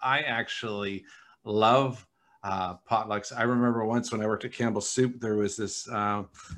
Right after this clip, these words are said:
the procurement department had the best potlucks. And there was this one, um, woman, I think, I believe she was from the Philippines, that would always bring in a roasted pig. And it was like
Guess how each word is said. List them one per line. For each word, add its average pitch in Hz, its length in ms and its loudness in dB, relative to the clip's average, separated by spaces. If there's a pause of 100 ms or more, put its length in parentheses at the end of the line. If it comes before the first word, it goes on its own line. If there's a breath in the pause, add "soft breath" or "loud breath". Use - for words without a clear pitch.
the 113 80 -2 (180)
procurement 147 540 0
department 107 420 -4
had 104 140 -2
the 104 80 -2
best 110 360 -2
potlucks. 92 580 -4 (440 soft breath)
And 113 140 0
there 117 140 2
was 104 140 -4
this 110 220 -8
one, 143 360 4
um, 113 640 0 (140)
woman, 117 340 2
I 107 100 2
think, 127 200 -10
I 113 80 -6
believe 120 220 0
she 123 120 -4
was - 100 -6
from 117 140 -6
the 104 60 -8
Philippines, 107 720 -6
that 135 100 -10
would 120 160 -4
always 131 440 4
bring 113 260 0
in 110 120 -4
a 98 80 -2
roasted 107 540 -2
pig. 120 480 -4 (500 soft breath)
And 127 100 4
it 156 100 4
was 131 200 4
like 127 340 6